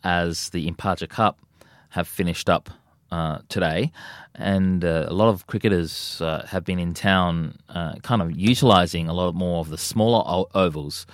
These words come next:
throughout town. Do you think that there's a chance that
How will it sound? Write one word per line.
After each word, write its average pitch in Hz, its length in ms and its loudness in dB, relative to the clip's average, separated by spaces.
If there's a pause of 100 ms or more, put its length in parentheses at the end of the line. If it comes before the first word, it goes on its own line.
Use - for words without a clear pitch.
(440)
throughout 80 520 0 (280)
town. 85 720 0 (100)
Do 123 100 -2
you 135 80 0
think 190 420 0
that 120 600 2 (560)
there's 107 760 2
a 101 80 -4
chance 92 540 -2
that 92 360 2